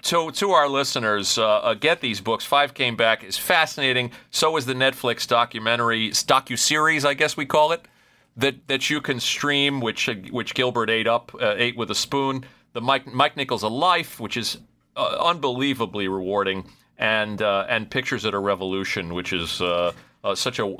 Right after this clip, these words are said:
a wonderful history of Hollywood. Just wanna thank a couple of people, too, Juliana and Catherine at Penguin and Random House, and, uh, our friend Adam Chartoff,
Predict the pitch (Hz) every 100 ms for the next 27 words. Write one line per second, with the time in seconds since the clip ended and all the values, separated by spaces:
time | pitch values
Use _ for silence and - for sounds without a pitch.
0 | 107 92 - 98 90 107 139 120 - 95
1 | 87 _ _ _ - 123 - 107 92 110
2 | 117 104 92 208 247 214 - 214 185 160
3 | - 147 202 139 113 165 113 151 147 139
4 | 135 120 113 143 147 165 117 101 - 143
5 | 120 87 85 - _ - - 104 107 131
6 | 123 92 90 90 98 - - _ _ -
7 | 117 110 110 113 110 120 147 120 113 107
8 | - 127 143 - 90 90 -